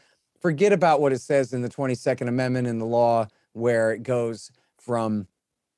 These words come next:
the president to the vice president to the House Speaker to the Secretary Pro Tem of the Senate to, or the President Pro Tem of the Senate, I mean,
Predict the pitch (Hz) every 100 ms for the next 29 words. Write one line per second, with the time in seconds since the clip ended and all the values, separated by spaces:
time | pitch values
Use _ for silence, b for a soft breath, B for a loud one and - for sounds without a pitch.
0 | _ _ _ 113 - 151 127 139 131 127
1 | 113 131 135 - 135 123 127 113 110 143
2 | 135 - - 143 127 139 131 123 b b
3 | _ - 131 123 127 123 - 143 135 127
4 | 139 127 - 135 123 131 127 110 - 160
5 | 143 135 - _ _ _ 147 131 127 123
6 | 123 123 117 104 160 131 123 - 117 131
7 | 120 110 - 120 117 113 113 107